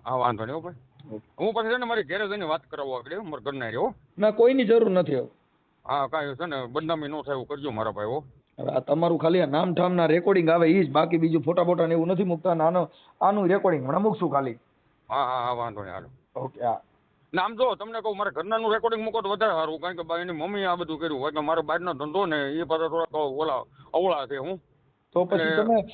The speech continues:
Speaker 2: તો ઘરે જઈને મને વાત કરાવડાવી દ્યો.
Speaker 1: હા, હાલો, કરાવી દો.
Speaker 2: હાલો, પાંચ મિનિટમાં, કેમ કે હું હમણાં એને ફોન કરું છું.
Speaker 1: હા, હું છે ને ગ-, ગ-, જાઉં છું, ઢીસડાથી ઘરે જાઉં છું,
Speaker 2: હા,
Speaker 1: એટલે
Speaker 2: તો ભાઈ,
Speaker 1: થોડુંક
Speaker 2: એટલે તમારા
Speaker 1: વાર લાગશે.
Speaker 2: ઘરવાળી, તમારા ઘરવાળીનું નામ શું છે?
Speaker 1: આશાબેન નામ છે.
Speaker 2: આશાબેન.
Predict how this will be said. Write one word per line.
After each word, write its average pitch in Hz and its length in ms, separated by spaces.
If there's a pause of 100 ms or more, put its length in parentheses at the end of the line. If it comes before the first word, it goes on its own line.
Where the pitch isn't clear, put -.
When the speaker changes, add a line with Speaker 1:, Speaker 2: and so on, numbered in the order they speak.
(180)
Speaker 2:
તો 220 140
ઘરે 202 240
જઈને 233 200
મને 240 140
વાત 220 240
કરાવડાવી 233 400
દ્યો. 214 320 (480)
Speaker 1:
હા, 180 180
હાલો, 208 260
કરાવી 196 240
દો. 170 240 (300)
Speaker 2:
હાલો, 202 180
પાંચ 226 240
મિનિટમાં, 208 320
કેમ 202 160
કે 208 60
હું 202 160
હમણાં 214 180
એને 202 80
ફોન 208 200
કરું 214 200
છું. 143 180 (580)
Speaker 1:
હા, 160 160
હું 190 240
છે 226 80
ને 220 120
ગ-, 156 240
ગ-, 143 120
જાઉં 185 200
છું, 190 180
ઢીસડાથી 165 420
ઘરે 151 240
જાઉં 143 220
છું, 202 160
Speaker 2:
હા, 147 200
Speaker 1:
એટલે 151 140
Speaker 2:
તો - 80
ભાઈ, 143 100
Speaker 1:
થોડુંક 165 200
Speaker 2:
એટલે 165 140
તમારા 143 140
Speaker 1:
વાર 196 100
લાગશે. 180 120
Speaker 2:
ઘરવાળી, 226 340
તમારા 208 240
ઘરવાળીનું 226 300
નામ 240 140
શું 254 140
છે? 208 120 (680)
Speaker 1:
આશાબેન 214 460
નામ 170 200
છે. 139 100 (1400)
Speaker 2:
આશાબેન. 120 460